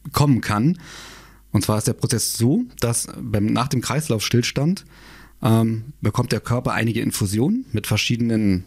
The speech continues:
ja, ich sag mal, Substanzen, um den Körper dann einfach, ähm, davor zu schützen, dass er nach dem Kreislaufstillstand, da normalerweise entstehen dann halt auch so giftige Stoffe im Körper und diese Stoffe sollen halt nicht, ähm,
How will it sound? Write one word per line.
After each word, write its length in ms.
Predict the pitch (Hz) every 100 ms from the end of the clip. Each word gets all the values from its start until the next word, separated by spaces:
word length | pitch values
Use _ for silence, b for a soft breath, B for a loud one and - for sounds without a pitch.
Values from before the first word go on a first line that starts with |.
| -
ja, 220 | 90 -
ich 80 | -
sag 120 | 101
mal, 280 | 107 98 101
Substanzen, 720 | 104 - 123 143 170 180 196 B B B -
um 100 | 123
den 100 | 113
Körper 300 | 123 135 120
dann 200 | 117 139
einfach, 640 | - 135 135 139 131 - -
ähm, 400 | 117 117 117 117 - -
davor 220 | - 120
zu 80 | 113
schützen, 500 | - 151 - 156 156 B B -
dass 140 | 120
er 80 | 120
nach 160 | 123
dem 120 | 131 127
Kreislaufstillstand, 960 | 123 123 135 117 127 123 - 123 127 b b -
da 200 | 104 104
normalerweise 680 | 98 101 104 107 113 - -
entstehen 360 | 104 95 113
dann 140 | 113 98
halt 140 | 107
auch 100 | 95
so 120 | -
giftige 360 | 101 - 107 101
Stoffe 300 | - 143 147
im 160 | 143
Körper 440 | 135 135 135 143 127
und 280 | 110 - 120
diese 160 | 123
Stoffe 260 | - 110 107
sollen 180 | 110 98
halt 180 | - 117
nicht, 240 | - - B B B B -
ähm, 460 | 101 98 92 95